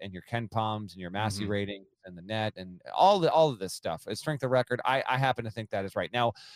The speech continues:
Speaker 1: w-, w-, the conference is gaming that is a half yes, half no, because the teams actually didn't have to go and perform. Remember, the schedules get done in advance.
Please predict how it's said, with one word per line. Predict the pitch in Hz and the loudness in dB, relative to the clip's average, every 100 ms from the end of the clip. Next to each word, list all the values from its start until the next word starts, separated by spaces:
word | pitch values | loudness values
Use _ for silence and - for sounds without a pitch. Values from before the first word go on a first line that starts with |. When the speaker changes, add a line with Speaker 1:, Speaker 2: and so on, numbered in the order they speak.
| - _ | -20 _
Speaker 1:
w-, | - 147 | -12 -6
w-, | 156 - _ - | -4 -6 _ -10
the | |
conference | 135 - 208 - 196 175 | -4 2 2 2 -2 -4
is | 139 110 | -4 -6
gaming | 135 147 180 185 | -2 0 0 -2
that | 185 185 190 - - - _ - | 0 0 -2 -8 -20 -20 _ -8
is | 135 123 | -6 -4
a | 123 | -4
half | 127 160 151 | 0 -2 0
yes, | 151 135 | -2 0
half | 139 139 - | 2 0 2
no, | 147 | 0
because | 135 139 139 | 0 -2 -4
the | - | -6
teams | - 170 170 147 | -8 -4 -2 0
actually | 143 - 131 | 0 -2 -4
didn't | 127 | -2
have | 131 - | -2 -4
to | |
go | 120 127 | -2 -2
and | 117 | -2
perform. | 110 - 135 | -6 -2 -2
Remember, | 131 139 123 | 2 0 0
the | 104 | -2
schedules | - 143 135 | 0 0 0
get | 131 | 0
done | 131 127 | 2 0
in | 113 | -2
advance. | 87 147 170 - | -4 -2 -2 -4